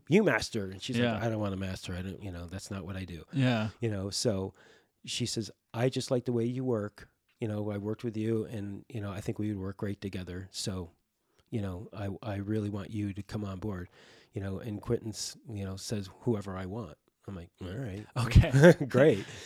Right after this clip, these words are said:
Speaker 1: You know, so I came in and I read the screenplay. And after reading the screenplay,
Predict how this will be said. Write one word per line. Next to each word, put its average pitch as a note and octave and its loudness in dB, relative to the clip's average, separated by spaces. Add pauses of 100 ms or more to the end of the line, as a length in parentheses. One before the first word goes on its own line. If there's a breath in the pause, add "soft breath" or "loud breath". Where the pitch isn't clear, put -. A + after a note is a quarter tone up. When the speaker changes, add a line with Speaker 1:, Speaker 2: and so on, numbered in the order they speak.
(140 loud breath)
Speaker 1:
You B2 2
know, A2 0
so A2 2
I A2+ 0
came A2+ 2
in B2+ 6
and A#2 2
I F#2+ -4
read G#2+ -4
the G2 -8
screenplay. A2+ -4
And G2+ -8
after G2 -6
reading G2+ -4
the F2+ -14
screenplay, F#2+ -8